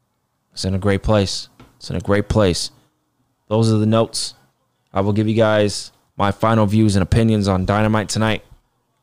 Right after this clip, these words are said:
This was a great show. Fun stuff that happened.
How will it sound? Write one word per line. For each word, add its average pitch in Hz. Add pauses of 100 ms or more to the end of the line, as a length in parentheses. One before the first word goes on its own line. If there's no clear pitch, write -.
(280)
This -
was 107
a 107
great 113
show. 113 (480)
Fun 127
stuff 113
that 107
happened. 110